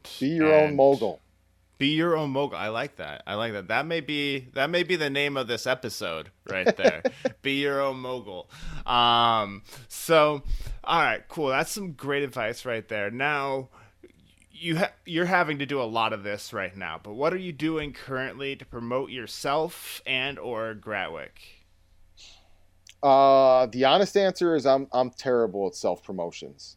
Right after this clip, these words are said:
Speaker 1: because I'm, there's a little too much altruist in me. So I, I feel like the message should stand for itself.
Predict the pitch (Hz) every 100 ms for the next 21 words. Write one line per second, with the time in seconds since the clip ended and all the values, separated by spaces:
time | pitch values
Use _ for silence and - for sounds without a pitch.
0 | _ 127 147 143 147 147 - _ _ _
1 | _ 170 165 208 226 - 233 208 - 143
2 | 156 - 165 160 175 165 170 170 - 151
3 | 139 135 127 120 - 151 135 123 113 123
4 | - 147 - - - - 123 - 131 123
5 | 123 131 117 - 120 131 -